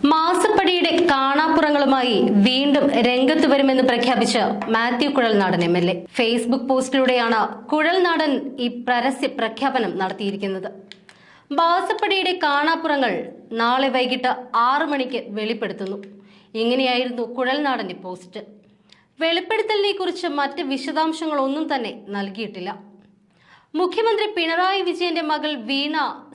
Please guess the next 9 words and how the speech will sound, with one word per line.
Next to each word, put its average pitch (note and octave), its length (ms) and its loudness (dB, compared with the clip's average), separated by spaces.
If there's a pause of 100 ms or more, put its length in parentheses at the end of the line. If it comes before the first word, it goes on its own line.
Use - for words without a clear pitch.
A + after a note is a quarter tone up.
(120)
സ്വകാര്യ D#4 460 -2
കമ്പനിയിൽ C#4+ 520 -4
നിന്ന് C4+ 200 -2
മാസപ്പടി C4+ 800 -6
വാങ്ങിയതുമായി C#4+ 640 -2
ബന്ധപ്പെട്ട് B3 520 -4 (560)
മാത്യു A#3+ 360 -2
കുഴൽനാടൻ C4 560 -4 (120)
നേരത്തെ C#4+ 560 -6